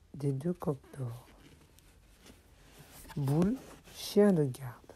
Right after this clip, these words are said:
Par P. Scary, image de J P Miller. Adaptation de M. Le Guen. Monsieur Berlingot l'épicier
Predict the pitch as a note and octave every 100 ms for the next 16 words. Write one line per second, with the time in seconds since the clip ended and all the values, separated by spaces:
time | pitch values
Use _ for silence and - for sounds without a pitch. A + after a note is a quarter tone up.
0 | - - - - - - - _ - D3
1 | C3 - _ - F3 G#3+ - - F3+ D#3
2 | D#3 F#3+ - - - - - - E3+ D#3+
3 | E3+ F3+ D#3+ D3 C3+ - F#3 - F#3 F3+
4 | D#3 C3 A#2 A#2+ - - _ - - -
5 | - D#3 D3 E3 - D#3 - D#3+ E3 A#3
6 | - - D3 C3 - - E3 F3 F#3 -
7 | _ - D3 E3 D#3 C#3+ C3 C3 B2+ -
8 | - - _ - - - - - - -
9 | - - - _ - - - - _ -
10 | - - - - _ - - - _ _
11 | _ - - - _ - F3 F3 - B3+
12 | G3 F#3 D#3 D3+ D3 G#3 G#3 E3+ - D3
13 | - F3+ F#3+ C#4+